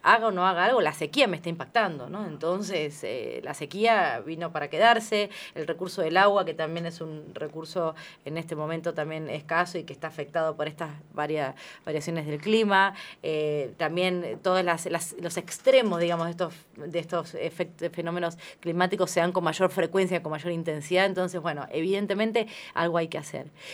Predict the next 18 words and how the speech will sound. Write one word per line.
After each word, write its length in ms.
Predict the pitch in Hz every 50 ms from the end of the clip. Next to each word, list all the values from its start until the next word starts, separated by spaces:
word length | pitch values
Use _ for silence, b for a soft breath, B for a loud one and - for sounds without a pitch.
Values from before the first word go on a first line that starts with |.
| B B
Y 60 | 233
luego, 180 | 220 277 320 294
bueno, 220 | 277 311 294 247 196 -
la 140 | 170 175 170
necesidad 560 | 175 175 175 180 190 175 - 202 202 226 247
entonces 440 | 240 214 220 214 214 220 214 185 -
ya, 320 | - 196 208 226 226 214
eh, 300 | - 165 175 170 - -
entender 500 | 185 180 175 180 175 170 185 208 220 220
que, 60 | 214
bueno, 320 | 202 196 185 170 156 143 156 B B B B B B
veamos 380 | - 160 175 190 214 226 214 202
esto 200 | 226 220 233 220
como 200 | 202 180 185 196
una 100 | 208 208
oportunidad, 680 | 196 - 190 180 170 180 180 185 190 208 233 247 240 220
porque 420 | 190 170 165 165 170 170 170 165 165 B B B -
antes 380 | - 208 233 262 262 269 262